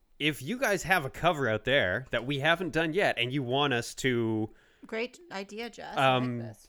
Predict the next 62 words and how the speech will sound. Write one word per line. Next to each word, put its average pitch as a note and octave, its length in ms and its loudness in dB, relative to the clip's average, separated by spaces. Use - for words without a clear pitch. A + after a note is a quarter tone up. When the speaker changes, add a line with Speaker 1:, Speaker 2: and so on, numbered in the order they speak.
Speaker 1:
uh, A#2 260 0
want E3 300 2
us D3+ 160 -2
to D3 120 -2
do, F#3+ 200 0
if B2 100 -2
you C3 60 -4
think D3+ 180 -2
you D3 60 0
wanna C3 80 2
do G3 100 4
it, D#3+ 80 0
go D#3+ 160 0
ahead E3+ 240 2
and, A#2+ 180 -4
and A#2+ 240 -4
email D3+ 340 2
us G#2 360 -2
at, A#2+ 380 0
uh, A2 260 0
candaceandjess A#2 1300 -4
at F#2+ 120 -6
gmail C3+ 340 0
dot G#2+ 200 -2
com C#3 380 -4
or A2+ 140 -4
send C#3+ 260 -2
it C#3 120 -4
via A2+ 400 -2
one C3+ 320 -2
of G#2+ 280 -4
the, G#2+ 340 -4
uh, F2+ 500 -2
them A2+ 240 -2
other D#3 220 0
things D3 680 -2
that A2 140 -2
we A2 100 -4
just A2+ 160 -4
said, G#2 120 -6
Instagram C3+ 440 0
or G#2+ 60 -4
Twitter B2+ 380 0
or G2+ 40 -2
something A2 220 -10
like G2 200 -8
that, E2+ 180 -4
and G2 80 -12
just G#2+ 160 -10
let B2+ 140 0
us C3 140 -6
know G#2 160 -4
and F#2 100 -8
say, F#2 100 -8
"Hey, G3 220 0
this E3 180 -6
is D#3 60 -6
a D3+ 40 -8
book E3 160 -6
you C#3+ 80 -8
should B2+ 220 -14
do." D#3 220 0